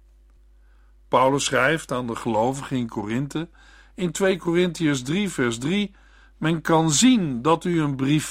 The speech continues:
van Christus bent, die door ons geschreven is. Niet een brief met pen en inkt geschreven of in steen gebeiteld,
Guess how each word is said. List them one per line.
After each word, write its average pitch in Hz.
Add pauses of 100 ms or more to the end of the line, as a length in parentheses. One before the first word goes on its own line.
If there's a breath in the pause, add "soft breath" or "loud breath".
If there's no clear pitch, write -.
(120)
van 147
Christus 117
bent, 95 (500 soft breath)
die 165
door 170
ons 233
geschreven 135
is. - (460)
Niet 226
een 139
brief 143
met 113
pen 156
en 110
inkt 170
geschreven 101 (340 soft breath)
of 143
in 165
steen 175
gebeiteld, 107